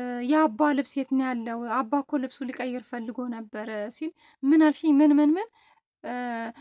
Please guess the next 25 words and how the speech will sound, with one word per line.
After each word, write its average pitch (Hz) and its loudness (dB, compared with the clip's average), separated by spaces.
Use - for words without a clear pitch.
"ሂጂ 339 -4
ቆይ 285 -2
ምግቡን 269 0
አቅርቢ፣ 247 -6
እኔ 262 0
መጣሁኝ" 262 -2
አለ 247 0
ማለት 214 -2
ነው። 208 -6
ምክንያቱም 311 4
ልብሱን 294 2
ይዞ 285 4
የሄደው 277 0
ማን 294 4
ነው? 285 0
ልብሱን 294 0
ይዞ 269 2
ጭልጥ 254 -8
ያለው 247 -4
<laughs> 302 0
እንትና 302 2
ነው፣ 208 -10
ጓደኛው 240 -2
ቅዱስ 220 -8
ነው። 202 -12